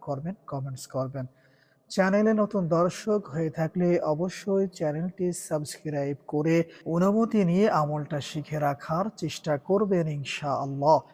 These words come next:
সম্মানিত দিনী ভাই ও বোনেরা, এই আমলটা কখন কিভাবে করবেন, আমলটা করার জন্য কি কি জিনিসের প্রয়োজন হতে পারে, সর্বপ্রথম পরামর্শ থাকবে, এই আমলটা করার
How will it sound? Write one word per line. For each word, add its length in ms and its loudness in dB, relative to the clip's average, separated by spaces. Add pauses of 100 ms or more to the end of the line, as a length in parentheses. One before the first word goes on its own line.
(400)
সম্মানিত 600 2
দিনী 300 2
ভাই 320 4
ও 60 4
বোনেরা, 480 0 (100)
এই 180 0
আমলটা 540 -4
কখন 420 -6 (120)
কিভাবে 520 -2 (120)
করবেন, 640 -2
আমলটা 560 -2
করার 460 -4
জন্য 340 -6 (100)
কি 120 -6
কি 260 -4
জিনিসের 600 -4
প্রয়োজন 920 -2 (120)
হতে 400 -6
পারে, 280 -2 (560)
সর্বপ্রথম 1080 4
পরামর্শ 600 -4 (100)
থাকবে, 680 0
এই 160 0
আমলটা 540 -6
করার 320 -4